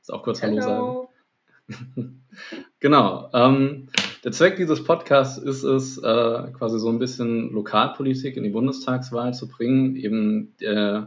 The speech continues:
Speaker 1: quasi die, äh, Direktkandidatinnen hier den, den Studierenden und eben auch den sonstigen Zuschauerinnen, äh, näher zu bringen und eben auch gleichzeitig, äh,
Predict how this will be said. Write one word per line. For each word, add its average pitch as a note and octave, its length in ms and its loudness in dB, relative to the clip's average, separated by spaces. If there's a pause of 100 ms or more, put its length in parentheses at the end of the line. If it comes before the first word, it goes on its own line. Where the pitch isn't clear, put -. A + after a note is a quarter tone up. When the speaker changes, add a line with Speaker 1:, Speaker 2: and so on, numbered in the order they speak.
(640)
Speaker 1:
quasi G#2+ 240 0
die, G#2+ 180 2
äh, G2+ 800 0
Direktkandidatinnen A2 1200 -2
hier G#2+ 220 -2
den, G2+ 320 0
den G2+ 160 -8
Studierenden A2+ 640 -2
und - 100 -16
eben F#2+ 100 -14
auch G2+ 100 -12
den A2 140 -6
sonstigen G#2 460 -6
Zuschauerinnen, G#2 760 -2
äh, G2+ 320 -6 (840)
näher B2+ 320 2
zu C3+ 200 -2
bringen D3 580 -2
und A#2+ 360 0
eben A#2 200 -6
auch G#2 140 -8
gleichzeitig, A2 840 0 (320)
äh, G#2 380 2